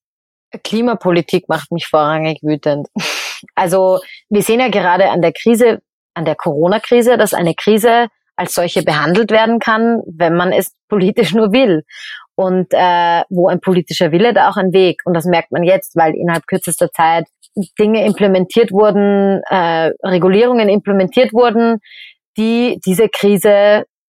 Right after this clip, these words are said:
abwenden und die diese Krise abmildern. Und dass das bei der Klimakrise nicht passiert, das ist das, was mich aktuell am wütendsten macht.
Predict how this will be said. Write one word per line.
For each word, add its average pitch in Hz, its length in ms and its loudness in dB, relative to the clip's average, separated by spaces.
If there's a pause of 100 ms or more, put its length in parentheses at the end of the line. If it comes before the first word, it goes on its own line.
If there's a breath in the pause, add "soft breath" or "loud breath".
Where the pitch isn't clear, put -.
abwenden 170 560 -4
und 160 140 -4
die 190 100 2
diese 185 240 2
Krise 185 320 -2
abmildern. 156 680 0
Und 175 360 0
dass 190 180 -2
das 175 120 -10
bei 185 100 -2
der 170 120 2
Klimakrise 208 580 2
nicht 190 240 -4
passiert, - 340 -4
das 165 140 0
ist 175 160 -4
das, 151 120 0
was 156 120 -6
mich 156 240 -6
aktuell - 340 -6
am 143 160 -8
wütendsten 147 580 -8
macht. 143 220 -16